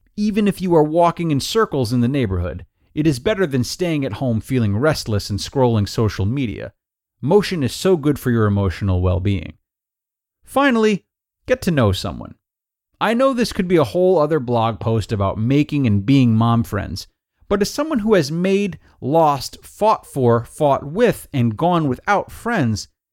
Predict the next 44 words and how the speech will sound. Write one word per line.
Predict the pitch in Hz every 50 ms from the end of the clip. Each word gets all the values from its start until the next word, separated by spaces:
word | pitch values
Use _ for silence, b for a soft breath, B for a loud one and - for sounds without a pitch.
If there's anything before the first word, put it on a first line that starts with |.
| _ _ -
it | -
will | 220 226 240
be | 190 202 196
worth | 170 160 160 135 - -
putting | - 143 131 117
yourself | 104 101 92 - - 98 90 - -
out | 101 95 92 - -
there. | - - - _ _ _ _ _ _ _ _ _ _ _ _ _ _
Invite | - 233 233 294 285 277 -
someone | - 247 240 226 226 196
for | - 208 202
a | 190
park | - - 202 196 196 - -
date. | - 95 85 - _ _ _ _ _ _ _ -
Say | - - 233 220
hi | 196 - - - 196 202 208
to | 190 - 160
the | 139 151
new | 156 156 156 151
mom. | 147 156 165 160 113 - - - - _ _ _ _
Say | - - - 185
hi | 165 - - 135 143 151 147
to | - 175
the | 165 170
shy | - - - 208 226 233
mom. | - - 71 60 - 120 117 - _ _ _ _ _ _ _ -
Text | - 240 226 - - -
a | 208
friend | - - 214 220 220 202 185
you | 160 147
know | 143 147 147 143 139
might | 139 151 165 - 139
be | 156 151
feeling | - - 170 170 160 160 160 156
alone | 151 151 156 156 156 147 131
too. | - - 190 156 - - - _ _ _ _ _ _ _ _ _
Show | - - - 208 208 202
up | 220 214 -
for | - 160 143
people | - - 147 147 - 147 151
in | 147 156
your | 156 156 143
real | 143 165 180 170 127
life. | 95 76 55 50 - - - - -